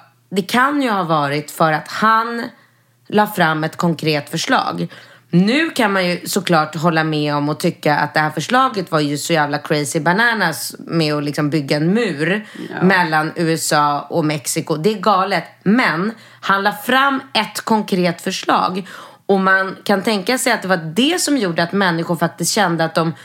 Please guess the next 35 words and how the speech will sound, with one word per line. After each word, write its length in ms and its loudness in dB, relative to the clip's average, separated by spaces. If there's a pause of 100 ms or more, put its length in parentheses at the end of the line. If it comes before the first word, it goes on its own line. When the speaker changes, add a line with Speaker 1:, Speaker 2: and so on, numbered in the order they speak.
(260)
Speaker 1:
de 120 2
ville 180 0
rösta 260 -2
på 140 0
honom. 180 2
För 100 0
han 160 2
sa 300 2 (160)
någonting 640 2
konkret. 600 -4
Det 100 0
var 100 4
Speaker 2:
Mm. 120 2
Speaker 1:
inte 120 0
bara 380 2
lull, 460 -2
lull, 260 0
flum, 420 0
flum. 460 0 (340)
Man 240 2
får 80 0
aldrig 280 0
veta 340 0
så 120 0
här, 160 0 (240)
hur 260 2
ska 200 -2
ni 140 -2
lösa 360 -2
problemet? 640 -2
Och 100 0
det 280 0
frågade 460 0
vi, 560 0 (680)
eh, 320 2